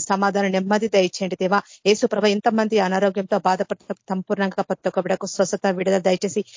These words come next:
ఈ రాత్రి కాలం వాక్య చేత ప్రతి ఒక్క బిడ్డకు స్వస్థత కలుగును గాక. గొప్ప విజయాన్ని దయచేసి,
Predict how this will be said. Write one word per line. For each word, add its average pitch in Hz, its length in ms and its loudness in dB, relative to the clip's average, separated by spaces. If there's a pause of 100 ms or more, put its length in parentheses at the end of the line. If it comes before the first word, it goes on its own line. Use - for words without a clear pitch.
(220)
ఈ 208 120 8
రాత్రి 202 280 0
కాలం 208 240 -2
వాక్య 202 260 0
చేత 202 200 -4
ప్రతి 202 160 0
ఒక్క 233 180 -2
బిడ్డకు 226 520 -2
స్వస్థత 196 260 -2 (140)
కలుగును 190 380 2
గాక. 202 180 2 (420)
గొప్ప 202 140 2 (120)
విజయాన్ని 196 380 0 (100)
దయచేసి, 214 520 0